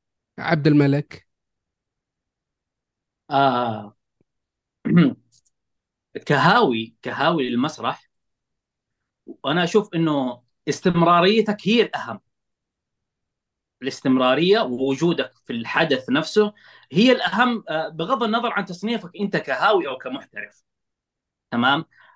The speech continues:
Speaker 2: الحالة الفنية هي في الأصل، خلينا نكون صريحين، إنه ضعيفة.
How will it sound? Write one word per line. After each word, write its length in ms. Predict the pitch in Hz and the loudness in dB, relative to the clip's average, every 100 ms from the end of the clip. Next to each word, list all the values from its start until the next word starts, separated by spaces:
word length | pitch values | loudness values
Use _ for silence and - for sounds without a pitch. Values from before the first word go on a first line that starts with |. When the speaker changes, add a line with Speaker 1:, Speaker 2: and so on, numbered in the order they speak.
| - | -4
Speaker 2:
الحالة 440 | 135 - - 262 | -4 -2 0 2
الفنية 360 | 233 196 226 214 | 2 0 0 0
هي 180 | 208 220 | 0 -4
في 40 | |
الأصل، 500 | 190 214 214 139 117 - _ - | -4 -4 -6 -8 -10 -14 _ -6
خلينا 400 | 233 233 220 170 | -4 -2 -2 -2
نكون 240 | - 180 | -2 -4
صريحين، 380 | 165 156 214 202 | 0 -2 0 -2
إنه 200 | 175 - | -2 -4
ضعيفة. 460 | 135 160 226 - 110 | -4 -2 -2 -4 -16